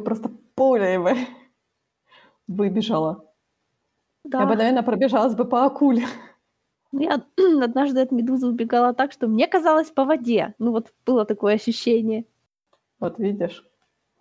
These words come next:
Speaker 2: Но ужастиков про медуз не бывает. Ужастики про медуз настолько скучные, настолько реалистичные, что никому не интересно смотреть на это. Это всё, что на выступление эколога.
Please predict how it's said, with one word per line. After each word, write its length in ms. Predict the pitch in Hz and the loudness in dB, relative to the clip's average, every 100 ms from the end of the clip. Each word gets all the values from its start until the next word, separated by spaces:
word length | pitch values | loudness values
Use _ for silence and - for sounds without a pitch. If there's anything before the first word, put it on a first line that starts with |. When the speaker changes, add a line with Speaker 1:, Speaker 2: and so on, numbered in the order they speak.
| _ _ _ _ _ _ _ | _ _ _ _ _ _ _
Speaker 2:
Но 140 | 262 | -2
ужастиков 500 | 269 302 320 285 294 - | 0 0 -2 -4 -6 -4
про 140 | 285 | 0
медуз 360 | 269 262 277 285 | 2 2 0 0
не 80 | |
бывает. 560 | 254 254 214 185 - - _ _ _ _ _ _ | -2 0 0 0 -4 -10 _ _ _ _ _ _
Ужастики 380 | 240 277 294 - | -4 -4 -4 -8
про 120 | 285 277 | 0 2
медуз 320 | 269 277 277 | 4 2 0
настолько 400 | 277 277 277 285 | 0 -2 -2 -4
скучные, 440 | - 294 294 269 | -4 -4 0 2
настолько 560 | 262 262 262 269 277 254 | 2 0 -4 -2 0 2
реалистичные, 800 | 262 254 269 262 302 302 269 247 | 2 2 0 0 -4 0 -2 0
что 160 | - | 0
никому 340 | 254 254 269 285 | 0 2 2 2
не 120 | 269 | 2
интересно 380 | 262 269 262 254 | 2 -2 -2 -4
смотреть 420 | - 247 240 214 | -4 -2 0 -2
на 120 | 214 202 | -2 -2
это. 140 | 214 | -4
Это 100 | 226 | -6
всё, 180 | - 277 | -4 -4
что 120 | 269 | 0
на 80 | 262 | 0
выступление 720 | 247 - 254 285 262 254 247 | 0 -4 -4 0 2 2 2
эколога. 600 | 247 240 202 185 196 208 | 0 0 2 2 0 -4